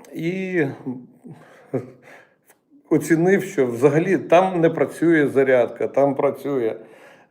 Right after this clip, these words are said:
Е, всі просто на розслаблених манжетах, е, по ночному тарифу заряджаються. Ну, супер, звичайно. Але зараз оці блекаути, вирубається світло.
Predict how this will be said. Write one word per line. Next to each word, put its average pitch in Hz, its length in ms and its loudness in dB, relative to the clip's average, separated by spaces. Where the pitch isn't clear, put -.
Е, 135 160 2
всі 214 360 -6
просто 196 440 0
на 151 180 2
розслаблених 147 720 2
манжетах, 151 840 -2
е, 127 260 -4
по 156 100 2
ночному 156 540 2
тарифу 135 500 -2
заряджаються. 143 880 0
Ну, 156 160 0
супер, 285 440 -4
звичайно. 127 680 0
Але 147 880 4
зараз 143 560 2
оці 135 420 -4
блекаути, 147 1000 0
вирубається 135 760 4
світло. 131 640 -6